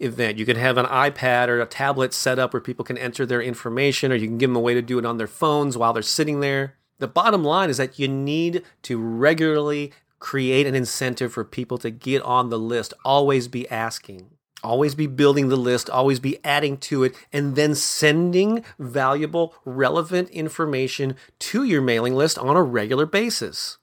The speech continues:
It's a great way to stay in front of them. And as I mentioned, I think on the last video, that's how you make those sales offers periodically throughout the year. And email is really the best way to send those messages and get a decent response.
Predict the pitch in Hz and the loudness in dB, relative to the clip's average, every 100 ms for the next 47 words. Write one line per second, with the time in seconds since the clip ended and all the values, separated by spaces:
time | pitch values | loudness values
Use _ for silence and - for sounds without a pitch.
0 | _ - 135 123 143 196 180 170 - 165 | _ -10 -8 0 0 2 0 0 0 2
1 | 180 - 175 196 156 117 127 135 135 139 | 0 -2 0 2 2 2 2 2 2 0
2 | 139 143 135 147 139 139 135 160 185 123 | 0 0 0 -2 -2 2 4 4 2 0
3 | 123 123 123 120 127 143 - - 127 - | 0 2 2 2 2 0 -6 -4 -4 -2
4 | 135 147 139 131 135 131 131 - 147 175 | -2 0 0 -2 -2 -2 -2 -2 0 0
5 | 139 117 110 113 90 - _ - 147 131 | 0 0 -2 -8 -14 -18 _ -2 2 4
6 | 123 135 143 131 143 135 135 139 135 143 | 2 2 -2 -6 -2 2 2 0 -6 -4
7 | 202 131 113 - 165 165 151 135 135 151 | -2 0 -2 -2 0 4 4 2 2 -2
8 | 120 113 131 131 - 131 123 110 - 151 | -2 0 2 2 2 0 2 2 0 0
9 | 123 113 117 117 - 117 120 110 - _ | 0 -2 -2 -4 -6 -6 -8 -8 -14 _
10 | 117 117 127 113 120 113 113 110 - 135 | -14 -6 -4 -2 -2 -2 -4 -8 -6 -4
11 | 139 110 - - | -6 -8 -16 -20